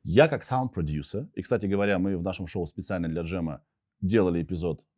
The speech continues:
на, у меня на ютубчике, где мы, а, бросали, значит,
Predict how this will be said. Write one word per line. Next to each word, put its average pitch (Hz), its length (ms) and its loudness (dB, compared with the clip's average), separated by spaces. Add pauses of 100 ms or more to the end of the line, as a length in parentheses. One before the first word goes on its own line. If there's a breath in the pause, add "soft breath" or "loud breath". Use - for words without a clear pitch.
на, 78 140 -4
у - 20 -4
меня 73 480 -4
на 76 80 -6
ютубчике, 76 440 -12 (440)
где 90 300 6
мы, 98 500 4
а, 87 1080 0 (100)
бросали, 82 920 0
значит, - 280 -14